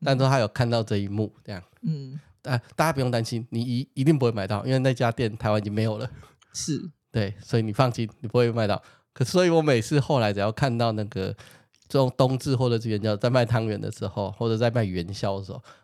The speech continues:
Speaker 1: 我就会想到这个故事，然后心想，我这个东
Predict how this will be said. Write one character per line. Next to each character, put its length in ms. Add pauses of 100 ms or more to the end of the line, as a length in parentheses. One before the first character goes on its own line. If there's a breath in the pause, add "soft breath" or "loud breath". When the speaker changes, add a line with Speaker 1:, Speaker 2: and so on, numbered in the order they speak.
(100)
Speaker 1:
我 100
就 80
会 80
想 140
到 80
这 80
个 140
故 120
事， 160 (120)
然 100
后 60
心 180
想， 160 (640 soft breath)
我 100
这 80
个 80
东 100